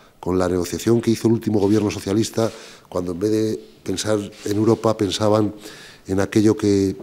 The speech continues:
no sé dónde está, que era la alianza de civilizaciones, ¿no? Fíjese qué fracaso fue aquella negociación de la pac frente a este momento, eh, frente a esta última negociación. Es decir, es un hombre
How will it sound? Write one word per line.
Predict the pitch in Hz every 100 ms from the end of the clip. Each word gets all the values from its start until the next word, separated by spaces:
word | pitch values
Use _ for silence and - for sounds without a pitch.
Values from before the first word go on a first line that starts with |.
| -
no | 98
sé | -
dónde | 98 95
está, | - 104 104 -
que | 101
era | 104
la | 98
alianza | 92 101 107 104
de | 107
civilizaciones, | 98 95 92 90 90 123 117 87
¿no? | 90 107 - - - - -
Fíjese | - 107 98 107
qué | 101
fracaso | 104 101 104 104
fue | - 107
aquella | 104 104
negociación | 98 92 87 101
de | 101
la | 98
pac | 104 98 - - - -
frente | - 95 90 92
a | 104
este | 101 110
momento, | 98 104 95 110 107 - - - - - _ -
eh, | 82 82 78 73 - _ _ - -
frente | - 87 -
a |
esta | 95 -
última | 101 101 90
negociación. | 80 76 80 - 78 - - - -
Es | -
decir, | 87 78 -
es | -
un | 104
hombre | 107 120